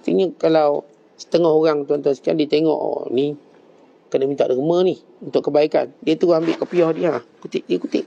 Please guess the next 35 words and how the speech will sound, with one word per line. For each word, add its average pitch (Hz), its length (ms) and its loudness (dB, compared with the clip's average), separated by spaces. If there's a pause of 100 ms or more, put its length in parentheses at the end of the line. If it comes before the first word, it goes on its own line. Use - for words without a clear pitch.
(200)
Dia - 200 2
yang - 40 -2
buka 180 240 -4
peluang. - 280 -4 (1400)
Untuk 190 200 2
orang 202 160 2
lain 233 160 0
buat - 160 -2
kebaikan. 165 400 -2 (1600)
Dia 226 320 2
yang 214 80 4
buka 170 240 -2
peluang. 151 240 0
Sehingga 202 320 -2
sebab 180 320 0 (400)
kita 190 240 0
boleh 208 160 4
nampak 214 400 0
kerana 190 400 0
ada 202 160 2
dia, 226 240 0
kita 208 160 0
boleh 165 160 2
buat 135 160 0
ibadat. 110 320 -4 (1300)
Ini 135 160 0
keberkatan-keberkatan 131 1400 -2 (640)
yang 147 320 0
Allah 139 80 0
buka 143 320 0
padanya. 123 320 -4
Dia 147 160 0
pun 151 80 0
memimpin 143 480 -2
ibadat. 131 640 -2